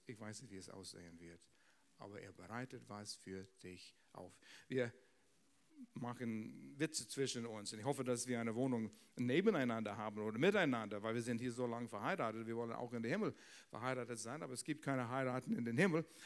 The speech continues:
Aber wie wird unsere Wohnung aussehen? Wenigstens nebeneinander, ja? Gott weiß, was wir brauchen. Und er kommt und er holt uns. Und das wird eine Entrückung sein. Es wird im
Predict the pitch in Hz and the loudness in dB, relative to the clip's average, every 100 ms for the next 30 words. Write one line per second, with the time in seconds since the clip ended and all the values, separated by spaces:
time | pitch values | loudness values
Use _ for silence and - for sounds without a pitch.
0 | - 135 139 160 165 151 143 143 175 196 | -6 2 4 4 4 4 2 2 2 2
1 | 143 131 127 113 107 - - - 147 160 | 2 0 0 -2 -4 -10 -12 0 4 4
2 | 123 123 110 120 139 120 98 95 98 95 | 2 -4 -2 2 2 2 0 -4 -6 -6
3 | 87 85 95 147 143 - - - - - | -8 -10 0 0 0 -10 -20 -20 -20 -4
4 | 147 147 147 135 117 117 117 117 - - | 2 2 2 -4 -6 -2 -2 -4 -8 -10
5 | 113 104 104 - 101 98 95 92 95 - | -6 -6 -6 -8 -8 -8 -10 -10 -10 -14
6 | - - - - - - - 120 120 143 | -16 -18 -20 -20 -20 -18 -8 -6 0 2
7 | 175 - 151 147 143 - - - 127 127 | 2 2 0 0 -2 -10 -10 -8 -4 -2
8 | 127 262 294 214 131 - - - - - | 8 10 10 8 4 2 -2 -2 -10 -8
9 | - 151 170 170 196 143 156 226 233 160 | 2 4 6 6 6 6 8 10 8 6
10 | 160 156 - - 170 190 - - - _ | 6 6 4 2 4 4 2 -18 -20 _
11 | 98 123 269 269 190 156 135 123 120 127 | -4 8 10 10 6 6 4 4 4 0
12 | 143 160 175 175 151 | 2 4 4 2 2